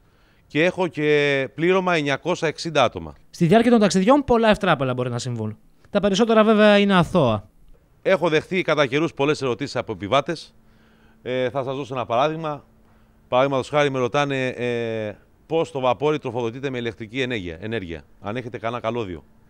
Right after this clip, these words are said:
Speaker 1: Τέτοιες, ε, τέτοιου τύπου ερωτήσεις μπορεί κάποιος που δεν έχει την εμπειρία να την κάνει. Βέβαια, σαν καπετάνιος, είχα και στην, ε, καριέρα μου πολλές, ε, αντίξωες συνθήκες.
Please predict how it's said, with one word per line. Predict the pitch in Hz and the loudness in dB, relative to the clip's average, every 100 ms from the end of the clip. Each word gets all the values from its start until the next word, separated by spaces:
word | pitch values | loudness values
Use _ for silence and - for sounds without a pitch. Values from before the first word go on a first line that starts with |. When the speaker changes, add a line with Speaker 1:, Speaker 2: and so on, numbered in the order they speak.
| - - - - - - - | -20 -20 -20 -20 -20 -20 -2
Speaker 1:
Τέτοιες, | 180 139 147 - | -2 0 -2 -2
ε, | 139 | -4
τέτοιου | 123 139 131 | -2 -4 -4
τύπου | 131 123 | -6 0
ερωτήσεις | 113 104 196 156 | 0 -2 -8 -8
μπορεί | 151 170 170 | -2 -2 2
κάποιος | 175 156 - | 0 0 -6
που | 143 | -6
δεν | 151 | -4
έχει | 131 | -4
την | 110 | -4
εμπειρία | 123 123 170 | -6 -4 -2
να | 139 | -2
την | 123 | 0
κάνει. | 123 101 78 - - _ - _ _ | -2 -2 -6 -18 -20 _ -20 _ _
Βέβαια, | 113 165 180 170 | -2 0 4 2
σαν | - 170 | 2 2
καπετάνιος, | 156 127 117 127 160 196 - _ _ _ _ _ _ _ | 2 2 2 2 0 -8 -16 _ _ _ _ _ _ _
είχα | 160 156 160 | -2 2 2
και | 123 139 | 2 -4
στην, | - 131 123 | -2 -4 -2
ε, | 120 120 113 | -2 0 -2
καριέρα | 104 117 113 165 170 | 0 0 2 2 2
μου | 180 151 | -2 -6
πολλές, | 131 135 156 143 | -4 0 0 0
ε, | 139 | 0
αντίξωες | 127 127 147 - 117 | 0 0 -4 -4 -6
συνθήκες. | - 92 104 143 143 - | -6 -10 -8 -10 -10 -16